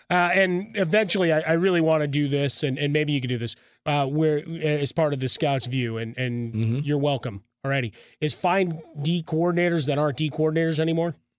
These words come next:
Speaker 2: <laughs>
Speaker 1: and have them try to explain how players like Gronkowski,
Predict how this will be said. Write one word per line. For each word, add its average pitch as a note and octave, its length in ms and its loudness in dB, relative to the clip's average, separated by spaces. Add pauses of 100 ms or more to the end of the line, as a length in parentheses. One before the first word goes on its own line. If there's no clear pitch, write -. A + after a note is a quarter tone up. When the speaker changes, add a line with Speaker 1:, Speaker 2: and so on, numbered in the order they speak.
(140)
Speaker 2:
<laughs> - 380 -8
Speaker 1:
and E3 120 2
have F3+ 300 2
them F#3+ 160 2
try F3 240 2
to E3 100 0
explain D#3 500 0
how C#3+ 200 0
players D3+ 500 0
like C#3 160 0
Gronkowski, D3 800 0